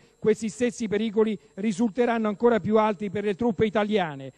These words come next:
le quali operano negli stessi teatri di quelle usa, ma non hanno né regole di ingaggio offensive, né l'equipaggiamento, né i mezzi militari e neppure l'addestramento d'attacco proprio dei Marines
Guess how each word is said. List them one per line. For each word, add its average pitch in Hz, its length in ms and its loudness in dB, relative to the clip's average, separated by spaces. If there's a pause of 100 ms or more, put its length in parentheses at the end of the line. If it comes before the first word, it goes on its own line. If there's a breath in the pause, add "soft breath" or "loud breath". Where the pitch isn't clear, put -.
(160 soft breath)
le 190 120 -4
quali 214 280 2
operano 196 460 4
negli 190 140 -2
stessi 220 400 -4
teatri 208 500 -2 (220 soft breath)
di 190 160 -8
quelle 214 320 4
usa, 254 400 2 (220 soft breath)
ma 214 180 -2
non 226 180 4
hanno 220 360 4
né 214 180 2
regole 220 320 4
di 202 100 -2
ingaggio 202 440 0
offensive, 226 920 0
né 247 220 2
l'equipaggiamento, 214 1080 0 (160 soft breath)
né 262 180 4
i 262 120 4
mezzi 233 320 2
militari 226 640 2 (140 soft breath)
e 247 160 2
neppure 254 420 2
l'addestramento 233 920 0
d'attacco 226 600 0
proprio 226 340 4
dei 208 140 4
Marines 247 560 0